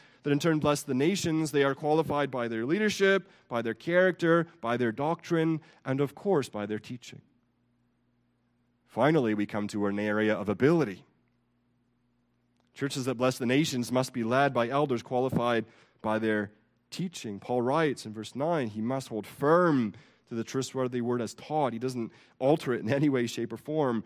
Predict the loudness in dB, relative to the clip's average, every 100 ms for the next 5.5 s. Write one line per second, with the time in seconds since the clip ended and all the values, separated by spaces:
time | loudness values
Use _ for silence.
0 | -10 _ -10 -2 4 6 6 6 4 2
1 | -4 -8 -8 -4 -4 -2 -4 -4 -8 -16
2 | _ _ 2 4 6 6 6 2 0 0
3 | 0 -2 2 2 2 0 0 0 -2 -2
4 | 0 4 6 4 2 0 -2 -2 2 2
5 | 0 -2 -2 -2